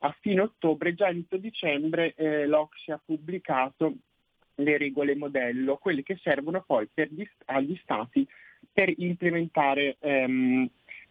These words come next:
eh, l'aliquota minima all'interno delle lis-, legislazioni nazionali. Quindi al,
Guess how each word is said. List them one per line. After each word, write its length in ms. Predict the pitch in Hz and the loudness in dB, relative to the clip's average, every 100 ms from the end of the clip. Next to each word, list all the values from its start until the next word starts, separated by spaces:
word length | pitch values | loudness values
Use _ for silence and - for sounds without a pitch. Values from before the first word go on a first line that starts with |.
| _ | _
eh, 380 | 139 131 123 - | 0 2 0 0
l'aliquota 580 | 143 156 160 - 156 214 | 2 2 2 -6 -4 -2
minima 460 | 160 143 143 156 - | 0 0 2 0 0
all'interno 540 | 147 165 175 131 139 | 0 0 0 0 0
delle 220 | 131 123 | 0 0
lis-, 320 | 113 117 - _ | 0 -4 -6 _
legislazioni 760 | 131 135 123 120 120 - 113 110 | 0 0 -2 -4 -6 -4 -4 0
nazionali. 680 | 110 - - - - 110 - _ - _ | -2 0 -2 -2 -2 -2 -2 _ -20 _
Quindi 280 | 240 226 | 2 4
al, 120 | 202 | 2